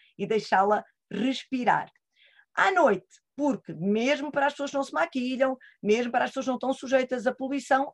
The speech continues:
há sempre algum tipo de agressão à nossa pele. Então à noite a nossa pele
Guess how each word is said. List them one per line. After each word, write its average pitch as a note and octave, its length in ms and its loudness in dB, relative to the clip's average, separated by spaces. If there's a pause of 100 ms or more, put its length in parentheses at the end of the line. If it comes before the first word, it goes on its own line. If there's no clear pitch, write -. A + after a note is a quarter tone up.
há E4 140 4
sempre C4+ 420 -4
algum B3+ 180 -4
tipo B3 160 -8
de B3+ 80 -4
agressão A3+ 300 -4
à A3+ 60 2
nossa A3+ 260 -2
pele. D3+ 280 -2 (360)
Então F#3+ 160 2
à F#3 80 6
noite A#3 240 0
a A#3 40 -2
nossa A3+ 240 -2
pele F3+ 280 2